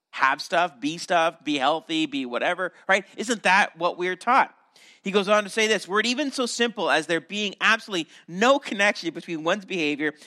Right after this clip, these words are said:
and one's prosperity or the lack thereof, the dilemma would not be so pro-, uh, problematic." He quotes from Job chapter twenty-one, and Job is a fascinating book. And we're gonna take, uh, touch base with Job, uh, a little later on, but he says this about Job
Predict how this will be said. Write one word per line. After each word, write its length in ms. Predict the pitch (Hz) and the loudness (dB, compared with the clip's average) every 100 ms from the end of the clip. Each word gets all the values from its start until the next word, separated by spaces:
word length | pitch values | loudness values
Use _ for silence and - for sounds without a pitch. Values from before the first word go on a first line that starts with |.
| - | -8
and 160 | 165 160 | -4 0
one's 300 | 165 180 - | 2 0 -6
prosperity 680 | - 185 - - 190 147 | -2 -2 -2 -2 -2 0
or 60 | 139 | -2
the 60 | 135 | 2
lack 280 | 147 151 | 2 2
thereof, 400 | 160 147 143 113 - - _ | -2 0 0 0 -6 -20 _
the 100 | 175 | 0
dilemma 400 | 170 180 190 208 | 4 2 2 0
would 140 | 175 | -2
not 180 | 160 165 | 0 -2
be 60 | 170 | -4
so 160 | - | -10
pro-, 200 | 147 175 | -6 -4
uh, 280 | 156 139 135 | -2 0 0
problematic." 760 | - 160 147 143 175 135 95 _ _ _ _ - - - | 0 -2 -2 -2 -2 -2 -6 _ _ _ _ -20 -20 -8
He 100 | 220 | -6
quotes 320 | - 269 320 | 2 2 2
from 280 | - 202 156 | -2 -4 -2
Job 300 | 170 185 202 | 0 0 0
chapter 260 | - 175 156 | -2 -4 -4
twenty-one, 500 | - 165 160 156 156 | -8 -6 -2 -2 -2
and 160 | 151 | -4
Job 340 | - 220 269 - | -4 -2 -2 -4
is 260 | 160 151 147 | -2 -2 -4
a 60 | |
fascinating 560 | - 147 147 147 135 127 | -4 -2 -2 -2 -8 -8
book. 300 | 123 117 - - - | -6 -6 -6 -14 -6
And 140 | 156 170 | -4 -2
we're 60 | |
gonna 100 | 196 | -2
take, 340 | 185 190 151 - | -2 -4 -2 0
uh, 200 | 143 131 | 2 0
touch 260 | 175 - | -6 -6
base 220 | 151 147 | -6 -6
with 120 | 139 - | -8 -8
Job, 280 | 127 127 - - - | -4 -4 -8 -20 -6
uh, 180 | 131 143 | 0 2
a 120 | 151 | 2
little 200 | 147 170 | 2 0
later 280 | 170 156 139 | 0 0 0
on, 200 | 160 156 | 0 0
but 180 | 135 143 | 0 -6
he 100 | 165 | -4
says 160 | 214 214 | -4 -4
this 80 | 208 | -2
about 240 | 180 165 | -2 0
Job 280 | 175 156 | -2 -2